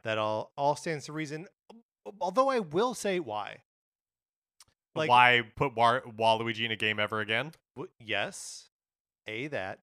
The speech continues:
Speaker 1: B, I get why Mario and Luigi can or should be the same voice. Like, they're functionally the same,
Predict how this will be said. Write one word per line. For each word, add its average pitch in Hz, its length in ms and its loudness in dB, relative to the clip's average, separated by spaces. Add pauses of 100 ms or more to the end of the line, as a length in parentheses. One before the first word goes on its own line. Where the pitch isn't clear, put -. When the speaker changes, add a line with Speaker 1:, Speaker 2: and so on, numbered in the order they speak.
(140)
Speaker 1:
B, 151 520 -6 (920)
I 160 100 -4
get 196 360 -6
why 139 240 -6
Mario 127 500 -4
and 117 100 -12
Luigi 110 600 -12 (1000)
can 139 340 -6
or 135 160 -6
should 135 280 -12
be 139 100 -10
the 135 80 -8
same 143 260 -6
voice. 139 480 -8 (140)
Like, 117 340 -6 (420)
they're 180 120 -2
functionally 113 640 -8
the 101 300 -6
same, 101 340 -6